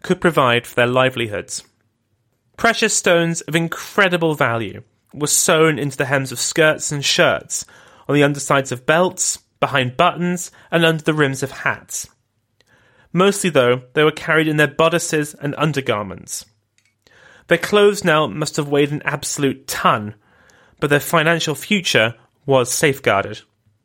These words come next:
The children and the rest of the household joined their parents a few weeks later,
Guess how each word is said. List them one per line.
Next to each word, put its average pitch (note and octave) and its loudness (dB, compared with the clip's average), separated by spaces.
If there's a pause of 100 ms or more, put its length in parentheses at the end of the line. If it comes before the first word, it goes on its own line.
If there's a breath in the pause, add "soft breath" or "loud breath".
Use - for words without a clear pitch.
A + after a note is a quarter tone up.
(600 soft breath)
The F3 2
children A3+ 2
and G3+ 4
the F3+ 4
rest F3+ 2
of - -6
the F3 2
household C#3+ 0
joined E3 4
their C#3+ 6
parents A#2 0
a C3 -8
few C3 0
weeks B2 -4
later, B2+ 0